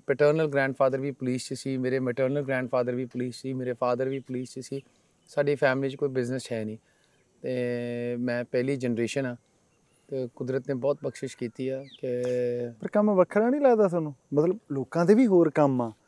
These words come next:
Speaker 1: ਜੀ।
Speaker 2: ਪਰ ਉਹ ਇਹ, ਅ, ਮਤਲਬ ਜਿਵੇਂ ਹੁਣ ਕੋ-, ਹੋ ਸਕਦਾ, ਮਤਲਬ ਇਹ ਤਾਂ ਪੋਸੀਬਲ ਹੈ ਨਾ ਵੀ ਆਪਣੇ ਪੰਜਾਬ 'ਚ ਵੀ ਲੋਕ ਬਿਜ਼ਨਸ ਕਰਦੇ ਆ, ਹੋ ਸਕਦਾ ਕਿਸੇ ਦਾ ਵੱਡਾ ਵੀ ਹੋਵੇ ਤੁਹਾਡੇ
Speaker 1: ਹਾਂ,
Speaker 2: ਨਾਲੋਂ, ਹਨਾ?
Speaker 1: ਹਾਂ।
Speaker 2: ਪਰ ਉਹ ਬੜਾ, ਉਹ, ਉਹ ਬਿਜ਼ਨਸ ਹੁੰਦੇ ਆ ਜਿਹੜੇ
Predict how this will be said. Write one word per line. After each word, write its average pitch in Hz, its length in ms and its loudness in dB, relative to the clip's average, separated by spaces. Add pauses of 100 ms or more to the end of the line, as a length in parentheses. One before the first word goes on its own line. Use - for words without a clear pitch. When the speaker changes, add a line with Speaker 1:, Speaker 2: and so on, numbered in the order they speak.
Speaker 1:
ਜੀ। 131 160 -4 (180)
Speaker 2:
ਪਰ 180 120 6
ਉਹ 233 220 8
ਇਹ, 220 80 6
ਅ, 190 480 -2
ਮਤਲਬ 226 440 8 (380)
ਜਿਵੇਂ 208 180 6
ਹੁਣ 220 140 6
ਕੋ-, 202 260 -2 (200)
ਹੋ 208 120 12
ਸਕਦਾ, 104 420 0
ਮਤਲਬ 127 260 -4
ਇਹ 160 60 -2
ਤਾਂ 190 100 4
ਪੋਸੀਬਲ 147 500 4
ਹੈ 110 60 -10
ਨਾ 185 160 -6 (360)
ਵੀ 190 140 6
ਆਪਣੇ 196 260 8
ਪੰਜਾਬ 147 440 8
'ਚ - 120 -6
ਵੀ 123 140 -2 (480)
ਲੋਕ 156 180 0
ਬਿਜ਼ਨਸ 143 340 0
ਕਰਦੇ 113 340 -6
ਆ, 107 60 -12 (640)
ਹੋ 165 80 8
ਸਕਦਾ 196 260 4
ਕਿਸੇ 175 200 -2
ਦਾ 180 100 6
ਵੱਡਾ 202 300 10
ਵੀ 220 140 10
ਹੋਵੇ 135 140 6
ਤੁਹਾਡੇ 113 240 -4
Speaker 1:
ਹਾਂ, 113 100 2
Speaker 2:
ਨਾਲੋਂ, - 320 -6
ਹਨਾ? 226 80 6
Speaker 1:
ਹਾਂ। - 80 -4 (600)
Speaker 2:
ਪਰ 349 200 8 (760)
ਉਹ - 140 -2
ਬੜਾ, 330 420 10
ਉਹ, - 460 2
ਉਹ 320 200 8
ਬਿਜ਼ਨਸ 277 400 10
ਹੁੰਦੇ 156 200 8
ਆ 262 100 10
ਜਿਹੜੇ 311 380 8